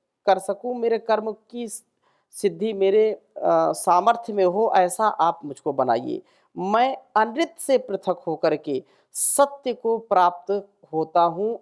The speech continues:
आप सत्य स्वरूप हैं, मुझको सत्य में प्रतिष्ठित कीजिए। सत्यमेव जयते नानृतम। जो अनृत है ना, अनृत से जो चकाचौंध है, जो संसार का एक मुखौटा बनावटी जो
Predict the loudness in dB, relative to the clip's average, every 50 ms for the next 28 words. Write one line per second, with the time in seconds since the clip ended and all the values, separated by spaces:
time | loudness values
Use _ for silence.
0 | 0 2 2 4 2 0 -2 -6 -12 -8 -6 -6 -6 -4 -6 -6 -6 -6 -6 -4
1 | -4 -4 -6 -6 -6 -6 -6 -4 -4 -6 -8 -10 _ -8 -8 -8 -6 -10 -12 -12
2 | _ _ -6 -6 -6 -6 -6 -10 -20 -8 _ -6 -6 -6 -8 -12 -12 -12 -12 _
3 | -12 -12 -10 -8 -4 -4 -2 -2 -4 -6 _ _ _ _ _ _ _ _ -4 -2
4 | 0 0 -2 -2 -4 _ -4 -2 0 0 0 0 0 0 0 2 2 2 2 2
5 | 2 4 4 4 2 -2 -6 _ _ _ _ _ -8 -6 -4 0 0 0 0 0
6 | -2 -6 -8 -2 0 2 2 2 0 -6 -12 _ _ _ _ -2 -2 -2 0 2
7 | 2 0 2 2 0 -2 -2 0 0 0 2 2 2 2 2 0 0 0 0 -2
8 | -6 -6 -6 -8 -2 0 2 2 2 0 -2 2 4 4 4 4 2 0 -6 _
9 | _ _ -2 0 4 4 4 4 4 4 4 4 4 2 0 0 0 0 0 0
10 | 0 -2 -2 -2 0 2 4 4 4 4 2 -2 -4 _ 2 4 4 4 2 0
11 | -4 -12 _ _ _ _ 2 4 4 4 2 2 2 4 6 6 6 4 4 2
12 | 2 -2 -2 0 2 2 2 4 4 4 4 6 6 6 6 6 4 4 2 4
13 | 4 6 6 6 4 4 0 -2 -2 -2 -2 -4 -8 _ -20 -12 -2 0 0 0
14 | 0 -2 -6